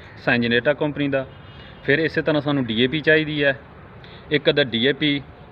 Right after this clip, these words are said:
ਦੋ ਅਦਦ Natrophas, ਇੱਕ ਅਦਦ Urea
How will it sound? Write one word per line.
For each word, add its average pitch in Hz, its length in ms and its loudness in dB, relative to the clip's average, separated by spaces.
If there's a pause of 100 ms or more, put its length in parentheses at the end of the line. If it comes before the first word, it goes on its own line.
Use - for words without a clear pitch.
(100)
ਦੋ 147 220 4
ਅਦਦ 147 80 2
Natrophas, 135 920 2 (880)
ਇੱਕ 165 240 4
ਅਦਦ 143 220 4 (640)
Urea 139 580 2